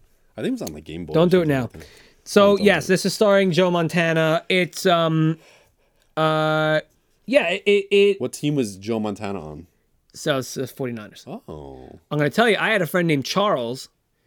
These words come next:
Speaker 1: Charles Montana?
Speaker 2: No.
Speaker 1: Oh, okay.
Speaker 2: Should I say his last
Speaker 1: Wouldn't it,
Speaker 2: name?
Speaker 1: wouldn't it be crazy?
Speaker 2: His
Speaker 1: No.
Speaker 2: mom was a school nurse in
Speaker 1: No,
Speaker 2: junior
Speaker 1: no, I,
Speaker 2: high.
Speaker 1: I wouldn't
Speaker 2: I knew
Speaker 1: do
Speaker 2: him
Speaker 1: it.
Speaker 2: in junior high.
Speaker 1: Um, now, here's the thing. Imagine, does Montana have a football team?
Speaker 2: No.
Speaker 1: It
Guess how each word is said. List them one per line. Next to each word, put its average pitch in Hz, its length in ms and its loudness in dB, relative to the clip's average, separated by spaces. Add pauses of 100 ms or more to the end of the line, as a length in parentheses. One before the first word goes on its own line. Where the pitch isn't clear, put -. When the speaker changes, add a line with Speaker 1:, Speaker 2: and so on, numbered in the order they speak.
Speaker 1:
Charles 92 360 -10
Montana? 104 460 -12 (200)
Speaker 2:
No. 143 320 -2 (320)
Speaker 1:
Oh, - 20 -16 (120)
okay. 87 220 -20 (100)
Speaker 2:
Should - 140 -6
I - 20 -4
say 139 140 -6
his 135 80 -6
last 147 140 2
Speaker 1:
Wouldn't 170 80 2
it, - 20 -2
Speaker 2:
name? 170 120 -4
Speaker 1:
wouldn't 285 160 -2
it 302 60 -10
be - 60 -16
crazy? 254 260 -6 (380)
Speaker 2:
His 170 160 -2
Speaker 1:
No. 170 60 6
Speaker 2:
mom 220 140 6
was 202 120 2
a 165 40 -2
school 185 280 2
nurse 147 260 0
in 110 60 -4
Speaker 1:
No, 254 80 0
Speaker 2:
junior - 140 0
Speaker 1:
no, 226 60 2
I, 226 120 2
Speaker 2:
high. 185 40 -2
Speaker 1:
I 196 40 0
wouldn't 151 160 0
Speaker 2:
I - 40 2
knew 156 60 2
Speaker 1:
do 160 60 2
Speaker 2:
him 151 60 0
Speaker 1:
it. - 20 0
Speaker 2:
in 135 40 -2
junior 127 260 -6
high. 104 40 -10 (240)
Speaker 1:
Um, 165 140 -6 (100)
now, 180 280 0
here's 190 200 2
the 202 60 0
thing. 185 220 -2
Imagine, 170 400 -10 (120)
does 147 160 -12
Montana 156 360 -12
have 180 100 -12
a 135 40 -12
football 190 280 -10
team? 233 180 -12 (880)
Speaker 2:
No. 131 180 -8
Speaker 1:
It - 40 -20